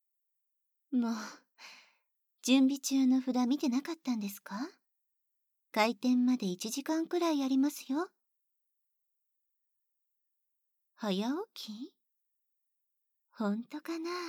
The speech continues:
<laughs> まあ、もう準備できてますけど。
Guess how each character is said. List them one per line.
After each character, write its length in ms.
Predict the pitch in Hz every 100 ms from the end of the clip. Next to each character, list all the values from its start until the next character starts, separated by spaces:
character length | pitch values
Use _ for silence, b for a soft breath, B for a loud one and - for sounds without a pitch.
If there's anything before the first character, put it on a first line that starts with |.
| 277 - _ _ _ _ _ _ _ _
<laughs> 400 | 339 - 349 - _ - B B B B B _ _ _ _ _ _ _ -
ま 180 | 233
あ、 40 | 330 359 302 b b b b _ _
も 320 | 233 294 294
う 60 | 247
準 320 | - 277 359 349
備 320 | 277 233 - _ _ _
で 140 | 202 262
き 80 |
て 100 | -
ま 140 | 330 302
す 120 | -
け 140 | 254
ど。 80 | 254